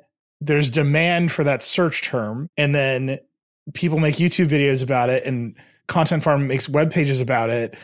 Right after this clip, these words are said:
And then, like, the New York Times has to write a debunker about it because there's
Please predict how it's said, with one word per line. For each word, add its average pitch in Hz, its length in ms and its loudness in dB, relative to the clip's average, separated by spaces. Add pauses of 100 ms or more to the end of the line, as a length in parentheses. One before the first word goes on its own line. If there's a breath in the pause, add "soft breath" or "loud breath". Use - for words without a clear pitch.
(200 loud breath)
And 143 100 0
then, 139 120 -2
like, 131 180 -2
the 147 80 0
New 147 80 2
York 147 220 2
Times 143 340 0
has 143 120 -2
to 139 80 -2
write 127 140 0
a 127 80 0
debunker 135 480 0
about 123 260 0
it 110 100 -4
because 123 200 -2
there's 131 200 -2